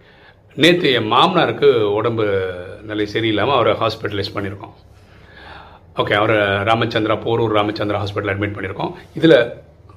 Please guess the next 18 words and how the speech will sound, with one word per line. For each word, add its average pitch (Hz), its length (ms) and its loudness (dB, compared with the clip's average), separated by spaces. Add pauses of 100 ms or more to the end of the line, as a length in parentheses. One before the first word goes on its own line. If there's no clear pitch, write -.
(220)
ஏன் 156 260 4
இப்ப 123 120 -6
நான் 117 160 -2
அதை 120 200 -2
சொல்றேன்னா, 117 460 -4 (880)
ஒண்ணு 135 260 4
அவருக்காக 117 500 0
நீங்க 101 460 -4 (500)
வேண்டிக்கணும், 107 520 -4 (400)
ரெண்டாவது 139 600 4 (140)
பெரியவங்களுக்காக 160 540 4
சொல்றேன். 113 320 -10 (140)
இப்போ - 420 -4
சென்னையில 123 480 2
இந்த 117 120 0
மழையெல்லாம் 113 640 2
வந்ததுக்கு 113 360 -2
அப்புறம் 104 680 -6